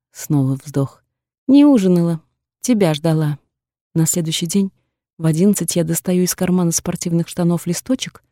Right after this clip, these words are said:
и, разгладив его, под внимательным взглядом вахтера набираю рабочий номер Бориса Андреевича. «Юротдел», звучит его голос через два гудка,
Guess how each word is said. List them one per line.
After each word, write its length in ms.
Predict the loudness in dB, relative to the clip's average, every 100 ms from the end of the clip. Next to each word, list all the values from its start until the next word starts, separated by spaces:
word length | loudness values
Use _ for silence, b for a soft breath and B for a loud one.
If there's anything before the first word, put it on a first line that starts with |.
| _ _ -4
и, 60 |
разгладив 600 | -2 0 -2 -2 -4 -6
его, 240 | -10 -10 -12 _ _ _
под 160 | -4 -2
внимательным 640 | 0 2 2 0 0 0
взглядом 400 | 0 0 0 0
вахтера 640 | -2 -4 -6 -4 -2 -4 -8 _ _ _ _ _ _ _
набираю 460 | -2 -2 -4 -4
рабочий 460 | -2 -4 -4 -4 -4
номер 360 | -2 0 -2 -6 _ _ _ _ _ _ -6
Бориса 400 | -4 -4 -6 -4
Андреевича. 680 | -4 -4 -8 -10 -14 -14 -18 _ _ _ _ _ _ _
«Юротдел», 580 | 0 2 2 2 0 0 -8 _ _ _
звучит 380 | -4 -2 -6 -6
его 160 | -6
голос 260 | -2 -4 -4
через 240 | -4 -6
два 140 | -4 -6
гудка, 400 | -6 -6 -8